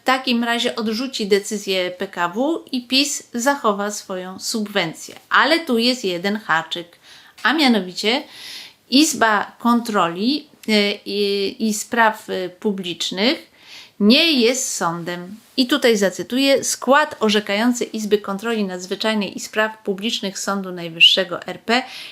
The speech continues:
nie jest niezawisłym i bezstronnym sądem ustanowionym uprzednio na mocy ustawy”. Tak orzekł Trybunał Sprawiedliwości Unii, e, Europejskiej.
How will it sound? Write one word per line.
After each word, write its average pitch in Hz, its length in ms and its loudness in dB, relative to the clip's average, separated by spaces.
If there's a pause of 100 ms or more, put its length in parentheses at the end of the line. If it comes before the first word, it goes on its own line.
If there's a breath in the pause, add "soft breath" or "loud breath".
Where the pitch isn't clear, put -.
(120)
nie 262 300 8
jest 302 260 0
niezawisłym 220 800 0
i 208 100 -4
bezstronnym 214 720 -2
sądem 208 640 -2 (100)
ustanowionym 208 800 -2
uprzednio 202 460 -2
na 190 140 -4
mocy 190 280 -8
ustawy”. 185 560 -2 (640 loud breath)
Tak 277 320 2
orzekł 214 500 2
Trybunał 233 480 2
Sprawiedliwości 214 920 0
Unii, 214 500 2 (120)
e, 196 440 -2
Europejskiej. 196 1080 2